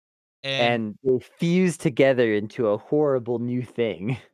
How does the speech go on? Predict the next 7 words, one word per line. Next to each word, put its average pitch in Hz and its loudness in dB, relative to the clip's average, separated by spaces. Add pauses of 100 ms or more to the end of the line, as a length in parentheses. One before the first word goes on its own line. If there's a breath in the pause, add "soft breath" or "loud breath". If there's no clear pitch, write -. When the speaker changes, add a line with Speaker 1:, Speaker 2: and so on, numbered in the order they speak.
(760)
Speaker 1:
Yeah, 110 0
so 160 -4
Trakina 208 -8
doesn't 170 -4
become 170 -8
more 139 -10 (120)
insect-like. 185 -8